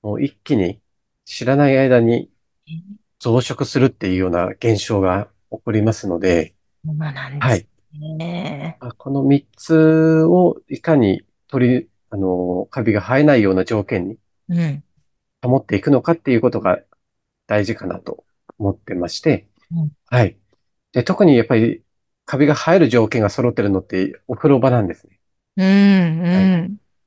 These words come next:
Speaker 1: で、あとは特にエプロンの内部だったりとか、あとは換気扇の中ですね。
Speaker 2: はい。
Speaker 1: はい。そこがまさに温度で言えば大-、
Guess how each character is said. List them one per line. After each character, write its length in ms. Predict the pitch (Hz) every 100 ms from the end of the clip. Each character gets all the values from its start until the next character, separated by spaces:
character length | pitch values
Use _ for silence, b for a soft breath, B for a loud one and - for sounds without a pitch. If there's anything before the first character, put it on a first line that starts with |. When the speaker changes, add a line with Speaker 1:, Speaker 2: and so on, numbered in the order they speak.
| _ _ _
Speaker 1:
で、 100 | 131
あ 80 | 127
と 120 | 127
は 100 | 120
特 240 | 156 180
に 260 | 156 127 -
エ 100 | 123
プ 140 | -
ロ 120 | 139 120
ン 100 | 98
の 220 | 90 - _ _ _ _ _ -
内 200 | 127 120
部 100 | 101
だ 80 | 98
っ 60 | -
た 120 | 95
り 100 | 92
と 140 | 104
か、 400 | - 123 101 87 _ _ - _ _ _ _ _ _ _ -
あ 100 | -
と 100 | 101
は 80 |
換 260 | - - 131
気 220 | - -
扇 100 | 131
の 120 | 127
中 220 | 123 - 90
で 80 | -
す 120 | -
ね。 180 | _ _ _ _ _
Speaker 2:
は 400 | - 151 143 135
い。 120 | - _ _ _ _ _
Speaker 1:
は 120 | 90
い。 120 | 85 _ - _ _ _ -
そ 200 | - -
こ 120 | 135
が 100 | 143
ま 100 | 151
さ 140 | 151
に 340 | 113 95 92 - _ _ _ _
温 220 | 131 143
度 100 | 123
で 160 | 107 101
言 140 | 98
え 40 | 95
ば 240 | 90 90
大-、 280 | 101 101